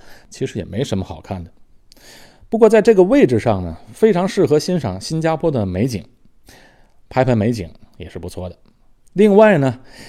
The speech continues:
在鱼尾狮旁边儿那儿有几家咖啡店和海鲜馆。如果朋友们傍晚去的时候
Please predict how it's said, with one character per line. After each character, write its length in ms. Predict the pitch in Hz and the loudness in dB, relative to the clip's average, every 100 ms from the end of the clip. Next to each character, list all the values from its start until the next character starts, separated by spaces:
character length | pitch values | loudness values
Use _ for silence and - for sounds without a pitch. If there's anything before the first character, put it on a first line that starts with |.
| - - | -20 -20
在 320 | - 170 139 117 | -2 2 2 2
鱼 220 | 113 214 | 0 2
尾 220 | 160 95 | 4 2
狮 160 | - 143 | -2 -4
旁 400 | - - 113 185 | -4 -8 -4 2
边 120 | 208 | 2
儿 160 | 226 - 139 151 151 | 2 -2 -12 -12 -4
那 80 | |
儿 100 | 139 | -2
有 160 | 107 127 | 0 0
几 260 | - 90 87 | -2 -10 -6
家 320 | 110 117 123 | -4 -4 -6
咖 200 | - 143 | -10 -8
啡 160 | 156 | -6
店 200 | 160 147 | -2 -4
和 140 | 101 110 | -4 -8
海 180 | - 80 | -8 -4
鲜 200 | 107 107 | -4 -4
馆。 160 | 85 - _ _ _ _ _ - - - _ _ | -8 -18 _ _ _ _ _ -20 -20 -20 _ _
如 120 | - 147 | -6 -4
果 80 | |
朋 180 | 110 110 | -2 -2
友 40 | 110 | -4
们 120 | 127 | 0
傍 220 | 170 110 | -2 -2
晚 140 | 90 95 | -6 -14
去 180 | - 143 | -6 -6
的 80 | 92 | -6
时 80 | |
候 80 | 92 | -10